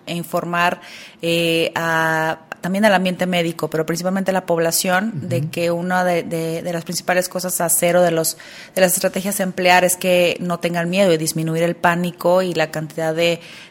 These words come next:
Speaker 1: de estas famosas fake news que circulan por, por las redes sociales. Entonces, sí tenemos, es uno de los grandes esfuerzos que tenemos en el grupo de, de informar de manera veraz y, y en el momento adecuado a, a, a las personas, a la
Speaker 2: Doctora,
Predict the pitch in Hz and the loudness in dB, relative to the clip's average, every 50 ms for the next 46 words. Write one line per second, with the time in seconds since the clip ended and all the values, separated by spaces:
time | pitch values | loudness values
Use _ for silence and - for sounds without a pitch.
0 | - - 185 170 - - 185 - 170 175 175 - 185 185 - - 185 180 180 180 | -8 -4 -4 -4 -2 -4 -2 -2 -2 -2 -2 0 0 0 2 2 2 0 2 0
1 | 185 180 185 190 190 - - - 170 160 156 156 156 - 180 175 - - 190 185 | -2 0 0 2 0 0 2 2 0 0 0 0 0 0 0 0 0 0 2 4
2 | 180 170 165 170 165 - 156 160 156 156 156 156 - - - - - - - - | 6 4 4 2 0 -2 -2 -2 -2 -2 -4 -10 -12 -16 -20 -20 -20 -12 -4 0
3 | 175 170 165 165 170 165 156 - 170 - - 160 127 82 95 156 - 165 165 156 | 2 2 2 4 2 2 0 0 -2 -2 -2 -2 -2 -2 -4 -6 -8 -8 -8 -8
4 | 160 165 156 170 165 - 196 190 180 190 185 180 175 175 180 170 170 - 185 180 | -8 -6 -4 -2 -2 0 -2 -2 0 0 0 0 0 -2 -2 -4 -4 -4 -4 0
5 | 180 175 180 175 - - 180 175 170 165 170 165 175 175 170 170 165 - 165 160 | 2 2 2 2 2 0 0 0 2 2 2 2 2 0 -4 -6 -4 -6 -6 -6
6 | 165 - 160 160 160 160 160 151 - 160 156 151 151 156 156 - 165 165 165 160 | -6 -6 -6 -4 -4 -4 -6 -6 -6 -6 -4 -4 -4 -4 -2 -2 0 0 0 0
7 | 147 151 - - - - - - - 170 170 165 160 - 180 170 160 160 170 170 | -2 -4 -8 -18 -20 -20 -14 -8 -6 -4 -4 -4 -4 -2 -2 -2 0 0 4 4
8 | 165 170 170 165 165 165 160 160 160 156 156 156 156 156 151 151 151 151 147 - | 4 4 4 0 -4 -6 -4 -4 -4 -2 -2 -2 0 0 0 0 0 0 0 0
9 | - - - - - - - - - - 170 160 156 156 151 151 - 160 160 160 | -2 -4 -8 -18 -20 -20 -20 -18 -14 -12 -10 -8 -8 -8 -8 -8 -6 -6 -4 -4
10 | 165 156 156 156 151 151 156 156 151 156 151 151 147 151 151 147 147 143 139 139 | -2 -2 -2 -2 -2 -2 -2 -2 0 0 -2 -2 0 0 0 0 0 0 -2 -4
11 | - - 147 143 139 139 - - - - 143 143 - - 143 143 - 135 127 127 | -4 -6 -8 -8 -10 -12 -14 -14 -12 -12 -10 -10 -10 -8 -8 -6 -6 -8 -8 -10
12 | - - 120 123 120 123 135 | -12 -8 -4 -4 -4 -2 0